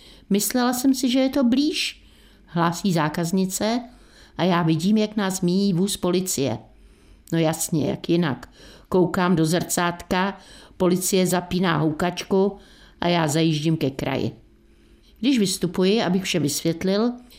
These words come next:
slyším jen z kabiny, jak naše zákaznice chlácholí synka: „Schovej se dolů. A když to tam vydržíš, dostaneš čokoládu.“ To už to ale slízávám od jednoho z příslušníků. „Jste normální? Co myslíte, že děláte?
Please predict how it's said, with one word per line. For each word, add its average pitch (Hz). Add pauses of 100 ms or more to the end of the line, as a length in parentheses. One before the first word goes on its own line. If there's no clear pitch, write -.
slyším 180
jen 190
z 185
kabiny, 165
jak 180
naše 165
zákaznice 165 (480)
chlácholí 160
synka: 156 (460)
„Schovej 170
se 175
dolů. 160 (540)
A 156
když 165
to 185
tam 170
vydržíš, 175
dostaneš 165
čokoládu.“ 147 (1300)
To 269
už 302
to 294
ale 220
slízávám 190
od 156
jednoho 160
z 160
příslušníků. - (580)
„Jste -
normální? 175
Co 175
myslíte, 175
že 185
děláte? 175